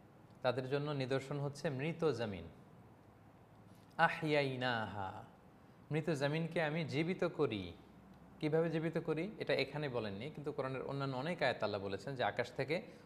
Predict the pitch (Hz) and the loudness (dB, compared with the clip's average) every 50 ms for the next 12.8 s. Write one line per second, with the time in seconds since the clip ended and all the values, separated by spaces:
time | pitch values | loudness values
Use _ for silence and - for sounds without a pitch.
0 | - - - 123 123 123 127 113 135 127 120 117 113 113 113 110 107 107 - - | -12 -4 -2 0 0 0 0 -2 0 0 0 -2 -4 -4 -4 -4 -6 -4 -4 -4
1 | 117 117 120 120 123 - 120 113 113 123 131 147 156 151 139 123 107 95 90 87 | -2 -2 -2 -2 -2 -4 -4 -4 -2 0 2 2 2 2 0 0 -2 -4 -8 -12
2 | - - - - - - - - - - - - - - - - - - - - | -16 -20 -20 -20 -20 -20 -20 -20 -20 -20 -20 -20 -20 -20 -20 -20 -20 -20 -20 -20
3 | - - - - - 120 - 131 - - - - - 147 139 139 151 170 196 - | -20 -20 -14 -8 -6 -4 -4 -4 -4 -4 -6 -4 -2 -2 -2 -2 -2 -4 -6 -8
4 | - - - - - - 127 117 139 190 180 - - - 180 156 165 160 165 - | -12 -16 -20 -20 -16 -12 -6 0 0 2 0 0 0 0 2 4 4 4 2 0
5 | 151 143 131 - 127 113 104 98 87 82 - - - - - - - - - - | -4 -4 -2 -2 -2 -2 -2 -4 -6 -8 -12 -18 -20 -20 -20 -20 -20 -20 -20 -20
6 | - - - 127 120 120 131 135 135 117 - 131 127 127 127 127 127 131 123 - | -8 -2 0 2 2 2 2 0 2 2 2 2 2 2 0 -2 -2 -2 0 0
7 | 143 127 117 120 120 120 - 127 127 135 139 139 135 143 139 143 151 143 135 151 | 0 0 2 0 0 2 4 4 6 6 6 4 4 2 0 0 -2 -2 0 2
8 | 139 139 139 139 156 143 143 147 143 143 139 120 113 107 92 90 85 - - - | 2 2 2 2 0 0 0 0 0 0 0 0 0 0 0 -2 -6 -10 -16 -20
9 | - - - - - - 131 107 123 120 - 135 135 135 131 135 147 147 143 135 | -20 -20 -20 -16 -10 -6 -2 0 0 2 2 4 4 4 2 2 0 -2 0 0
10 | 139 139 135 139 139 143 135 - 139 127 135 120 123 120 123 127 123 135 135 135 | 0 0 0 0 0 0 0 2 4 4 4 2 2 0 0 0 2 2 2 2
11 | 131 120 - 131 120 123 123 123 127 - - - - - - - - - 123 120 | 2 2 4 4 6 6 6 4 4 0 -4 -14 -18 -20 -20 -6 0 0 0 0
12 | 117 117 107 131 143 151 139 - - - - 135 127 135 139 143 | 0 2 2 4 4 2 0 -4 -4 -2 0 2 2 2 2 0